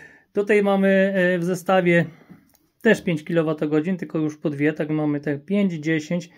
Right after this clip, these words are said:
piętnaście, dwadzieścia, a tutaj na dwadzieścia nam trzeba dwa, cztery, sześć, osiem, czyli tutaj szesnaście, dobrze mówię, tak, dobrze mówię, szesnaście baterii trzeba by było. Takich baterii na dwadzieścia kilowatogodzin trzeba było cztery,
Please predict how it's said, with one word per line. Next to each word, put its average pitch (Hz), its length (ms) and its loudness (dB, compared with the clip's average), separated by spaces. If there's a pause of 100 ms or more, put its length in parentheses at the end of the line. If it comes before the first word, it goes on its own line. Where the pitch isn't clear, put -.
(160)
piętnaście, 165 520 -2
dwadzieścia, 151 520 0
a 143 40 -4
tutaj 190 220 -2
na 170 100 0
dwadzieścia 165 360 -4
nam 160 140 -2
trzeba 151 220 -2
dwa, 165 200 2
cztery, 156 360 -2
sześć, 151 320 -2
osiem, 165 320 -2 (440)
czyli 208 160 -4
tutaj 233 200 2
szesnaście, 214 520 -2
dobrze 139 260 -6
mówię, 135 240 -10
tak, - 320 -12 (180)
dobrze 160 280 -8
mówię, 139 200 -8
szesnaście 147 460 -10
baterii 147 320 -6
trzeba 143 300 -8
by 139 140 -10
było. 226 260 0 (1300)
Takich 262 340 4
baterii 208 420 4
na 190 100 -2
dwadzieścia 170 400 -4
kilowatogodzin 156 680 -2
trzeba 151 240 -2
było 143 360 -2 (220)
cztery, 175 440 4